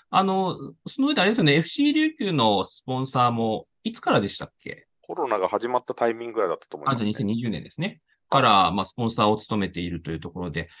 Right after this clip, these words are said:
Speaker 1: まあね、あの、エフシー琉球、あの、まあ、こ-、今回ちょっとジェイスリーの落ちましたけど、ジェイツーでのスポンサーってなかなかね、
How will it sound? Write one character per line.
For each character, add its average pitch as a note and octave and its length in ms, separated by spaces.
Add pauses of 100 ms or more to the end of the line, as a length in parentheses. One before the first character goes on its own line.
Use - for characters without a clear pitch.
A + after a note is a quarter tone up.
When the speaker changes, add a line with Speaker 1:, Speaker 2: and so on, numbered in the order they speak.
(140)
Speaker 1:
ま C#3+ 140
あ B2+ 40
ね、 F3 140
あ B2+ 100
の、 B2+ 180
エ C3 40
フ - 80
シ F3 80
ー F3 80
琉 F3+ 100
球、 A2 540
あ G2+ 100
の、 G2 140
ま A#2 100
あ、 - 20
こ-、 A#2 240
今 C3 140
回 G2+ 100
ち G2+ 60
ょ G2 40
っ - 20
と F2 80
ジ F#2+ 80
ェ - 20
イ F2+ 40
ス A2 100
リ G2 80
ー - 20
の F2 100
落 E2 80
ち - 80
ま G2 80
し - 40
た G2 60
け F2 60
ど、 F#2 80
ジ B2+ 120
ェ - 20
イ - 20
ツ E3+ 140
ー C3 500
で G2+ 160
の G2 320
ス - 140
ポ A#2 100
ン A2+ 60
サ A2+ 80
ー G2+ 40
っ - 40
て G2 60
な F#2 120
か B2 100
な C3+ 120
か C#3 80
ね、 C#3+ 300